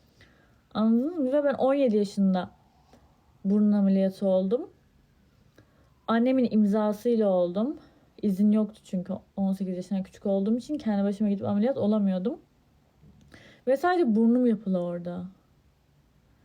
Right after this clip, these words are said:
Ama tabii ki de şu an başka işlemler var mı? Var. Dudağımda da dolgu var. Ama o da değiştiriyor mesela. Bayağı değiştiriyor.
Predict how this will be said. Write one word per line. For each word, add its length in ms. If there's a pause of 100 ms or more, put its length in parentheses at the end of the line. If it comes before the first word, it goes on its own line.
(280)
Ama 140
tabii 200
ki 100
de 80
şu 160
an 200
başka 280
işlemler 420
var 180
mı? 120
Var. 220
Dudağımda 420
da 120
dolgu 360
var. 200 (280)
Ama 160
o 100
da 120
değiştiriyor 580
mesela. 540 (1300)
Bayağı 320
değiştiriyor. 760